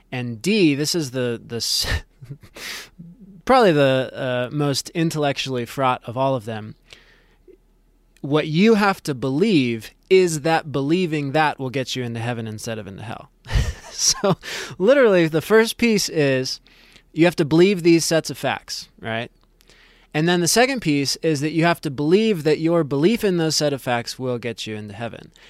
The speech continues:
And then that is essentially the foundation for most of the West of evangel-, most of the rest of Western evangelicalism. Everything is built on top of that premise that it's, uh,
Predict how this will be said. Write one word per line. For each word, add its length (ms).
And 220
then 260
that 280
is 140
essentially 560
the 80
foundation 640
for 140
most 480
of 120
the 100
West 280
of 80
evangel-, 640
most 360
of 220
the 120
rest 500
of 140
Western 340
evangelicalism. 1000
Everything 340
is 100
built 280
on 120
top 220
of 260
that 360
premise 500
that 200
it's, 300
uh, 240